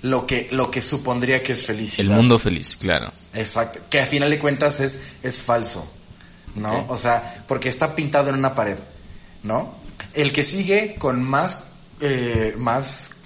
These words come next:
Speaker 1: cultura, conocimiento, lo que quieras, está viendo arriba de esa supuesta felicidad, súper importante en la supuesta,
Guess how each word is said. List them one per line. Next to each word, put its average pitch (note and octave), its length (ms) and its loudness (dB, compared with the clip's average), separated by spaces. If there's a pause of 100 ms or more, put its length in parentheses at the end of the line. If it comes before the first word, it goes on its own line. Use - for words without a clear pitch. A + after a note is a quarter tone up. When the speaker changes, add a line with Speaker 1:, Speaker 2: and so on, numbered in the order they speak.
Speaker 1:
cultura, D3 500 0
conocimiento, B2 800 -2
lo G#2 100 -8
que - 80 -10
quieras, F#3 440 -2 (420)
está C3 260 2
viendo C#3+ 320 0
arriba D#3 400 0
de C3 160 -2
esa C3+ 180 2
supuesta C3 760 0
felicidad, G#2+ 600 -6
súper D3+ 280 -4
importante A#2 400 -6
en A2 60 -6
la G2+ 60 -6
supuesta, A2 400 -6